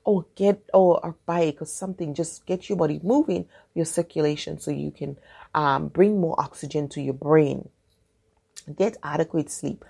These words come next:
A lot of times we cheat ourselves on sleep. We wanna get this done and get that done and talk to this person and do that, and we're not getting the sleep we need. And that's so important. Number four, spiritual practice. Those who sh-, have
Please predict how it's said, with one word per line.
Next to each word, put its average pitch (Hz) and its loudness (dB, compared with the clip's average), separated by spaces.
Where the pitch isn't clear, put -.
A 185 8
lot 165 8
of 196 -2
times 165 -6
we 165 -4
cheat - -8
ourselves 160 -2
on 135 -8
sleep. - -8
We 170 0
wanna 151 2
get 143 -2
this 165 -2
done 156 0
and 139 -4
get 160 2
that 151 -2
done 143 -2
and 139 -4
talk 160 -8
to 147 -10
this 156 0
person - -10
and 156 -4
do 143 -8
that, 151 0
and 151 0
we're 143 2
not 147 2
getting 139 -2
the 139 -2
sleep - -10
we 135 -6
need. 135 -6
And 147 -8
that's 135 -8
so 175 4
important. 196 2
Number 190 2
four, 220 4
spiritual 180 -4
practice. - -12
Those 175 8
who 202 0
sh-, - -16
have 170 0